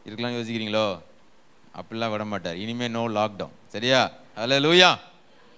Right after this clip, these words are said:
கர்த்தர் நல்லவர். இந்த நாளிலே கூட மீண்டுமாக, அ, வரவும் இந்த காலை முதல் ஆராதனையிலும் இந்த நேரத்திலும் கூட உங்களோடு கூட கர்த்தருடைய வார்த்தைகளை பகிர்ந்து கொள்ள ஆண்டவர் தந்திருக்கிற நல்ல கிருபைக்காய் நான் அவருக்கு நன்றி செலுத்துகிறேன்.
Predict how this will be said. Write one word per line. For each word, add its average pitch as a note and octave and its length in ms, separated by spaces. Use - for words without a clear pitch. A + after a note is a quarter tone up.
கர்த்தர் F#2 200
நல்லவர். A2 500
இந்த G#2+ 120
நாளிலே C3 400
கூட D3+ 340
மீண்டுமாக, C3 520
அ, G2+ 140
வரவும் B2 500
இந்த G#2 400
காலை A2+ 400
முதல் A2 280
ஆராதனையிலும் A2+ 680
இந்த A#2+ 300
நேரத்திலும் G#2+ 500
கூட B2 260
உங்களோடு A2 400
கூட G2+ 220
கர்த்தருடைய G#2+ 380
வார்த்தைகளை G#2 480
பகிர்ந்து A#2 380
கொள்ள C3+ 320
ஆண்டவர் A2 380
தந்திருக்கிற A2+ 480
நல்ல A2+ 320
கிருபைக்காய் A#2+ 580
நான் A#2 180
அவருக்கு G#2 340
நன்றி A2 340
செலுத்துகிறேன். G#2+ 500